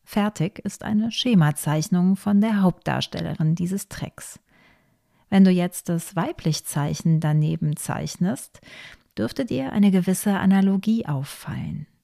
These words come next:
By the way, dieses weltweit bekannte Symbol ist seit dem vierten Jahrhundert aus Horoskopen bekannt und vom Megabotaniker Karl von Linné im achtzehnten Jahrhundert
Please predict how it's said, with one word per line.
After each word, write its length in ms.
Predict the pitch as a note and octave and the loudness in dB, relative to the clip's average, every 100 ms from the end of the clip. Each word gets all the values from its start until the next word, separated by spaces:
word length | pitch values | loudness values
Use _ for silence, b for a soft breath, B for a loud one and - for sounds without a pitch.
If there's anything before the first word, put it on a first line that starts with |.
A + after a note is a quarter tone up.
| B B B - | B B B -4
By 160 | E3 E3 | 0 2
the 80 | |
way, 440 | E3 E3+ F3 E3+ E3+ | 2 2 2 0 -2
dieses 640 | F3+ F#3 F3 F3 E3 E3 E3 | -4 -2 0 2 2 0 -2
weltweit 480 | E3 - F3 E3+ | -2 -2 0 0
bekannte 360 | - - F3 F3 | 0 2 4 4
Symbol 440 | F3 F3 F3 A3+ | 6 6 4 0
ist 180 | F#3 D#3+ | -2 -2
seit 200 | E3+ D#3+ | -2 0
dem 220 | F3 E3+ | 2 2
vierten 420 | E3+ - A3 - G3 | 2 -2 -4 4 6
Jahrhundert 520 | F3 E3+ G3+ F#3+ D#3+ | 6 6 6 6 2
aus 160 | F3 | -2
Horoskopen 560 | E3 E3 - - A3+ F3 | 0 -2 -2 -6 0 2
bekannt 440 | G#3 - F#3 G#3 B B B | 2 0 0 0 B B B
und 140 | A#3 F#3+ | 0 2
vom 220 | F#3+ F3 | 4 4
Megabotaniker 960 | E3+ G#3+ F#3 F3+ F3+ D#3+ E3 F3 E3+ | 4 2 2 2 2 2 2 2 0
Karl 280 | E3 E3+ G3+ | 0 -2 -2
von 180 | - G#3 | 0 2
Linné 380 | G#3 G3 E3+ D#3 | 6 6 4 2
im 140 | D#3+ | -2
achtzehnten 560 | - F3 - G3 F#3+ G3+ | -2 -8 -4 -2 0 2
Jahrhundert 540 | G3+ F3 E3+ E3+ E3 | 4 4 4 2 -2